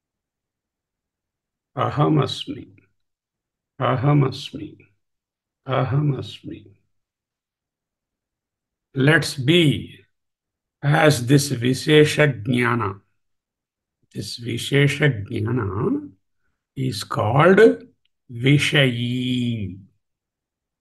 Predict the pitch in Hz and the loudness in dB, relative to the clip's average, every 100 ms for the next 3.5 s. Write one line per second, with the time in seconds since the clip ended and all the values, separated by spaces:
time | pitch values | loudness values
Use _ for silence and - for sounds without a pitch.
0 | _ _ _ _ _ _ 120 107 110 104 | _ _ _ _ _ _ -8 -4 -4 2
1 | 151 156 180 196 262 311 - _ _ _ | 4 6 6 6 6 4 -2 _ _ _
2 | _ _ _ _ _ - 110 117 123 131 | _ _ _ _ _ -12 -4 0 2 2
3 | 104 147 151 226 302 | 2 2 4 2 -2